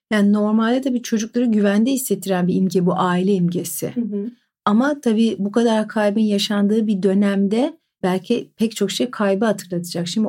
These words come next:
Speaker 1: orada çocuğun yanında
Speaker 2: Hı hı.
Speaker 1: o kitabı birlikte okuyacağı birisi varsa bu kaybı konuşmak için iyi bir fırsat olabilir.
Speaker 2: Kesinlikle.
Speaker 1: Ama yanında biri olmadan çocuğun eline bir kitap vereceksek ne kitap vereceğimizi çok iyi seçmemiz lazım. Çünkü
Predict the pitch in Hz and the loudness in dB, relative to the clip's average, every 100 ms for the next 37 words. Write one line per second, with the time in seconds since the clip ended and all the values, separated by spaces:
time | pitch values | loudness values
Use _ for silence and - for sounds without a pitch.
0 | - 269 339 294 226 208 208 - 226 208 | 0 2 2 2 0 -2 -6 -4 0 2
1 | 247 285 233 202 208 214 208 165 - - | 2 2 4 4 4 4 2 0 -4 -16
2 | - 214 - 175 175 320 349 349 233 214 | -12 -12 -10 -4 -2 0 0 2 2 2
3 | 214 226 226 - 311 - 226 226 214 208 | 2 2 2 0 -2 0 -2 0 0 0
4 | 202 185 247 247 214 208 277 285 247 240 | -2 -2 0 0 0 -2 -2 0 0 0
5 | 311 - 233 - 233 208 226 202 196 - | 0 0 -2 0 -2 0 0 2 -2 -6
6 | 175 175 165 147 - 156 - - _ _ | -6 -4 -4 -4 -8 -12 -14 -16 _ _
7 | _ 214 208 226 226 233 151 147 - _ | _ -4 0 4 2 2 -4 -4 -8 _
8 | _ _ _ 214 226 214 226 262 277 269 | _ _ _ 0 4 4 4 4 2 4
9 | 285 285 - 247 339 311 247 226 214 233 | 2 2 2 2 4 2 2 2 0 0
10 | 208 262 247 233 233 220 - 226 214 220 | 2 2 4 4 2 0 -2 -4 0 0
11 | 214 214 277 - 254 226 240 285 277 240 | 0 0 -2 0 0 2 2 2 0 0
12 | 233 220 202 214 214 226 233 220 196 180 | 0 -2 0 0 0 0 -2 -2 -2 -2
13 | 185 180 165 160 170 185 170 185 180 233 | -2 -4 -4 -6 -6 -4 -4 -2 -2 0
14 | 240 | 0